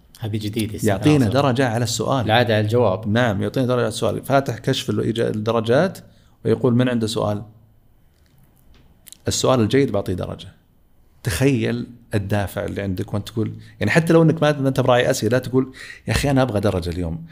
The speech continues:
Speaker 2: خل افكر في حاجه
Speaker 1: إيه.
Speaker 2: اساله وتطلع حلوه ويعطيني عليها درجه، يمكن اسال السؤال ولا انتظر الجواب".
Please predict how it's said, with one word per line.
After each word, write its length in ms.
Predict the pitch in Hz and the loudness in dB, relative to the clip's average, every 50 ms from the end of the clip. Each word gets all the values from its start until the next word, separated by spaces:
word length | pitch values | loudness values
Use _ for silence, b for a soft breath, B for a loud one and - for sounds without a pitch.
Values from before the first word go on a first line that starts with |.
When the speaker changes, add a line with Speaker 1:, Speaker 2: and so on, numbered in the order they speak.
| B B B | B B B
Speaker 2:
خل 220 | - - 151 160 | -4 0 0 2
افكر 320 | 135 - 139 135 - 143 110 | 2 0 -2 -2 -2 -4 -2
في 100 | 98 104 | -2 -2
حاجه 280 | 110 120 113 110 110 | 2 2 2 2 2
Speaker 1:
إيه. 60 | 101 120 | 0 0
Speaker 2:
اساله 380 | - 95 92 - 117 131 131 | 0 -2 -2 -2 -2 -2 -2
وتطلع 320 | 117 107 - - 113 98 95 | -4 -6 -4 -2 -2 -2 -2
حلوه 280 | - 120 120 117 110 | -2 -2 0 0 0
ويعطيني 320 | 104 104 98 - 110 101 101 | 0 -2 -2 0 0 0 0
عليها 120 | 98 98 | 0 -2
درجه، 340 | 95 98 90 80 82 - - B B B B | -2 -4 -6 -6 -8 -12 -14 B B B B
يمكن 240 | 147 160 160 170 185 | 4 6 6 6 4
اسال 280 | 180 170 170 175 160 | 4 2 2 4 4
السؤال 500 | 156 151 - 160 160 156 165 170 170 147 | 4 4 2 4 4 6 6 6 6 6
ولا 220 | 147 165 180 - 160 | 6 6 8 6 4
انتظر 300 | 151 - 143 135 123 113 | 4 4 4 4 4 0
الجواب". 320 | 104 101 - 90 85 - | 0 0 -2 -4 -4 -8